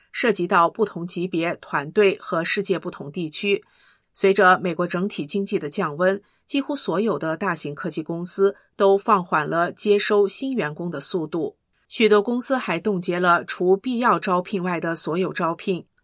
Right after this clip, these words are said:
另有些公司已经采取了裁员行动。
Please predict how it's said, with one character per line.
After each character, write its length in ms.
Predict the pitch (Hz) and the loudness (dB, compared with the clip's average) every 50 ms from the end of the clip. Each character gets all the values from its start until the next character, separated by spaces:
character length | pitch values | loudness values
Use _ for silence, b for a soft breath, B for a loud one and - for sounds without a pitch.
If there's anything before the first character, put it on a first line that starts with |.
| _ _ _ _ _ | _ _ _ _ _
另 240 | - 285 277 254 208 | -4 -2 0 0 0
有 160 | - 185 170 | 0 -2 -2
些 160 | 156 - 175 | -2 -2 -6
公 220 | 160 - 185 185 190 | -6 -4 -4 -4 -2
司 240 | - - 208 202 - | 0 4 4 4 4
已 140 | - 165 | 4 0
经 180 | 156 - 170 160 | -6 -6 -6 -8
采 220 | - - 151 151 | -6 -6 -4 -4
取 160 | 170 - - 160 | -4 -4 -4 -2
了 180 | 165 160 165 | -2 -2 -2
裁 240 | 160 - - - 202 | -4 -6 -6 -6 -4
员 240 | 175 175 147 147 147 | -4 -4 -4 -6 -6
行 240 | - - 151 151 156 | -6 -8 -8 -6 -2
动。 240 | 185 180 170 143 | -2 -2 -2 -2